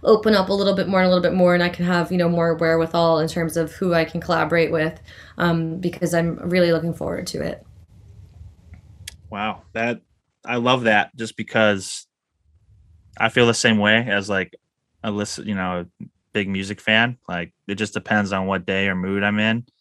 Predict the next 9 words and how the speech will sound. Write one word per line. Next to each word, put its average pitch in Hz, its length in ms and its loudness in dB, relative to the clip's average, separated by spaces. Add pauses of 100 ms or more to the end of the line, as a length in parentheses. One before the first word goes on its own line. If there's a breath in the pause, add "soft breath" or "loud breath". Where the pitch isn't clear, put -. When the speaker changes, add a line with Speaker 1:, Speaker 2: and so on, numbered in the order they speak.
(420)
Speaker 2:
But 90 300 -4
Speaker 1:
Right. 107 140 -2 (320)
Speaker 2:
as 107 340 -2 (320)
someone 117 360 0
that 101 180 0
curates, 113 540 0
I 101 100 -6
think 104 340 -6
that's - 460 -8